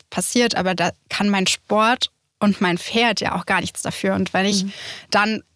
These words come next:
Speaker 1: von meinem Pony, damals ja noch Pony, gestanden hätte und ihm quasi in die Augen gucken, also in die Augen geguckt hätte und gesagt hätte, „Okay,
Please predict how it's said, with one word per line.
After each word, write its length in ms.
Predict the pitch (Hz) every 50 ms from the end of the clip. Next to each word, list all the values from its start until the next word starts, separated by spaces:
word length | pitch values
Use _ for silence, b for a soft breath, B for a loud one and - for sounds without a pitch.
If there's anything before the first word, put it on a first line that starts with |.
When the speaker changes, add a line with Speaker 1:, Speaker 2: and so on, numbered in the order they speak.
| _ _ -
Speaker 1:
von 180 | - - 214
meinem 220 | 214 196 196 196 190
Pony, 420 | - 233 233 240 220 208 214 - _ _ _ _
damals 300 | - 165 180 196 190 -
ja 100 | - 185
noch 160 | 175 - - -
Pony, 340 | - - 226 226 214 185
gestanden 460 | 175 185 - - - 165 170 175 - 175
hätte 380 | - 180 175 - 196 - -
und 220 | - 196 190 - -
ihm 260 | 185 190 190 185 170 -
quasi 380 | - - - 196 196 190 190 -
in 80 | 185 185
die 100 | 185 170
Augen 300 | 202 226 240 220 185 -
gucken, 400 | - - 196 185 - 180 170 170
also 220 | - - - -
in 100 | 190 190
die 120 | 175 190
Augen 220 | - 208 214 214 208
geguckt 380 | 196 - - 214 196 - -
hätte 180 | 208 180 - 190
und 80 | 185 185
gesagt 300 | 190 180 - 185 170 -
hätte, 100 | - -
„Okay, 240 | - - 220 208